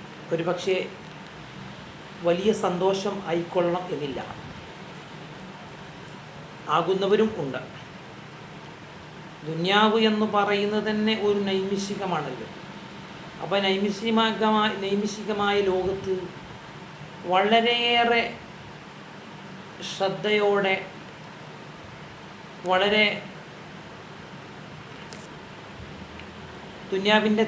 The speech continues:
ചതികളൊക്കെ മനസ്സിലാക്കിക്കൊണ്ടാണ് ഒരു സത്യവിശ്വാസി ജീവിക്കേണ്ടത്. എന്നാൽ ദുന്യാവികമായ ഈ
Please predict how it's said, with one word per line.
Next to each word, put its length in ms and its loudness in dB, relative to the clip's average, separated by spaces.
ചതികളൊക്കെ 760 4
മനസ്സിലാക്കിക്കൊണ്ടാണ് 1160 2
ഒരു 200 0
സത്യവിശ്വാസി 760 2
ജീവിക്കേണ്ടത്. 560 -6
എന്നാൽ 280 10
ദുന്യാവികമായ 1040 6
ഈ 20 4